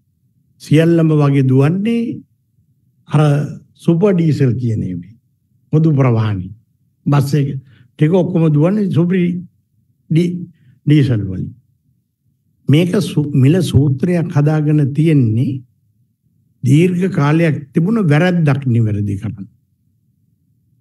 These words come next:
දිග කාලයක් මේ රටේ මිල සූත්‍රයක් නැතුව කරලා වෙච්ච දේ තමයි අන්තිමට තෙල් කඳුලක්වත්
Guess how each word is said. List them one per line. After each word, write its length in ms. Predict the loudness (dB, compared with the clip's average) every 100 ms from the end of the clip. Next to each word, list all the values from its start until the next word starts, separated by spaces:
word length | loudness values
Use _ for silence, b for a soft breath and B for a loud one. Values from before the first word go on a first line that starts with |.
| _ _ _ _ -6
දිග 240 | 0 2 2
කාලයක් 640 | 0 0 0 0 0 -2 -8 _ _ _ _ _ _ -2
මේ 180 | 2 2
රටේ 580 | 0 -2 -2 0 0 2
මිල 280 | 2 4 2
සූත්‍රයක් 640 | 0 -2 -2 -2 0 0 0
නැතුව 380 | -2 -2 0 -2
කරලා 520 | 0 -2 0 0 -2 -4 -10 _ _ _ _ _ _ _ _ _ _ _ _ _ _ _ _ _ _ _ -6
වෙච්ච 340 | 0 0 0 0
දේ 260 | 2 2 2
තමයි 400 | 0 0 0 -4 -6 -12 _ _ _ _ _ _ _ _ -2
අන්තිමට 580 | 2 2 2 0 -2 -2 -2 -2 -2 -6 -12 _ _ _ _ _ _ _ _ _ _ 0
තෙල් 160 | 2
කඳුලක්වත් 720 | 2 2 2 2 0 -2 -2